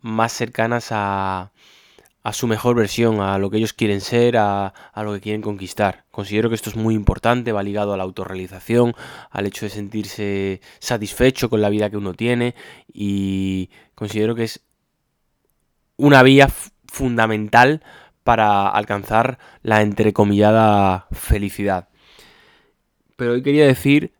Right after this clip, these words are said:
y quiero transmitir esto porque es muy importante, que cada uno tiene su tiempo, cada uno tiene su proceso,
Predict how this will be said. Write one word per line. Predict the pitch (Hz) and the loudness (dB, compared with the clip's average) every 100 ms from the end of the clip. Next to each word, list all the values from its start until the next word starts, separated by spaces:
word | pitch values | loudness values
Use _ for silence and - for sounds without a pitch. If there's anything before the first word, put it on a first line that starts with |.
| _ | _
y | 117 107 101 101 - | -4 0 2 2 2
quiero | 113 120 | 4 4
transmitir | 120 120 110 104 | 4 2 2 4
esto | 117 - | 2 2
porque | 113 104 101 | 0 0 -2
es | |
muy | 110 | -2
importante, | 110 104 - 104 107 117 | -2 -2 -4 -4 -4 -8
que | 110 | -6
cada | - 113 107 | 0 4 4
uno | 110 104 | 2 -2
tiene | 104 101 | -4 -6
su | - | -6
tiempo, | 87 107 113 113 104 | -4 -2 -2 -4 -2
cada | 107 104 | 0 2
uno | 110 101 | 0 -2
tiene | 104 101 101 98 95 - - - - _ _ _ _ _ | -2 -2 -4 -6 -8 -20 -20 -20 -20 _ _ _ _ _
su | - - | -10 -8
proceso, | 127 113 104 123 120 139 143 | -4 -4 -2 -2 0 -2 -4